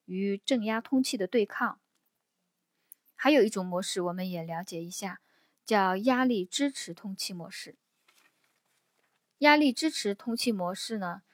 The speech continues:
是由病人控制主要的呼吸参数，潮气量的增加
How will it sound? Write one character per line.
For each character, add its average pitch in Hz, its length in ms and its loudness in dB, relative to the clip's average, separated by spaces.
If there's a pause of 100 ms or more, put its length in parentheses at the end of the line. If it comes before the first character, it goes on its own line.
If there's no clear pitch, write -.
(120)
是 - 220 0
由 208 180 8
病 285 240 4
人 185 360 2
控 214 280 0
制 196 240 0
主 180 240 -6
要 196 160 4
的 185 120 -4
呼 214 140 -6
吸 214 160 0
参 240 280 -2
数， - 280 -6 (480)
潮 214 260 8
气 294 200 2
量 262 220 6
的 190 160 6
增 247 280 0
加 240 280 2